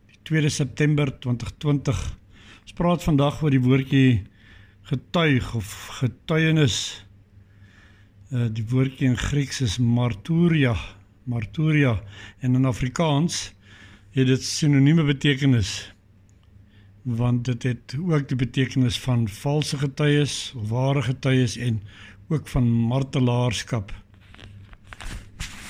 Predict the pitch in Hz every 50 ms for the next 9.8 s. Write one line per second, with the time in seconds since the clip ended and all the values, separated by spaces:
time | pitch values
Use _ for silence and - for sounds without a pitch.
0 | - - - - - - - - - - - - - - - - - 180 180 180
1 | 226 220 208 - 214 190 160 151 156 156 156 160 151 147 143 139 131 120 131 165
2 | 170 180 160 151 151 147 139 139 135 135 139 - - 180 170 160 151 143 131 -
3 | - 127 113 95 - - - 185 160 147 - - - - - - - - - -
4 | - _ - - - - - - - - - - - - - - - - 135 104
5 | - - - - _ - - - - - - - _ _ - - - _ - _
6 | - - _ - - _ _ _ _ - - - - - - - - - - -
7 | 147 135 127 135 135 131 131 - 131 123 131 143 147 139 131 143 160 180 160 -
8 | 160 131 - - 151 143 131 131 127 - - 175 - - 160 143 131 - 160 160
9 | 143 - - - 165 156 156 147 151 - 151 151 143 151 135 120